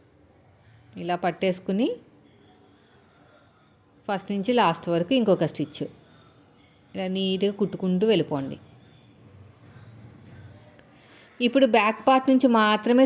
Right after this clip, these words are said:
సైడ్ జాయిన్ చేసుకోవాలండి, ఫ్రంట్ పార్ట్ నుంచి చేయకూడదు. హ్యాండ్ లూజు, ఆర్మ్ లూజు, నడుము లూజు, ఈ మూడింటిని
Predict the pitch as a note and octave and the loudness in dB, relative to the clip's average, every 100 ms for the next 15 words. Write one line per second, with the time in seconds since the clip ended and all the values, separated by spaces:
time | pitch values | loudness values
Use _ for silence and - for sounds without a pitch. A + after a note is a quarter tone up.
0 | B3+ A3 G3+ A3 A3+ A3 G3 F3+ G3 F#3 | 4 4 4 6 6 6 2 2 0 2
1 | F3+ F#3 A3+ G#3 F#3 F3+ G3+ G3 G#3 F#3+ | 4 4 4 4 2 4 2 2 0 2
2 | F3 E3+ E3 D#3+ G#3 G4+ - - - - | 2 4 4 4 4 4 0 -14 -20 -20
3 | - G#3+ G#3 A3+ A#3+ B3 B3+ F#4 G#4 F#3 | -6 -2 0 2 4 4 6 4 4 2
4 | F#3 G3+ A3 A3 G#3+ D4 B4 - G3+ G3 | 2 4 6 8 8 6 4 -2 0 4
5 | F3+ E3 C#3+ D#3+ - G#3 G#3+ G#3+ A3 A#3 | 4 4 2 -2 0 2 4 6 6 6
6 | B3 C#4+ | 4 4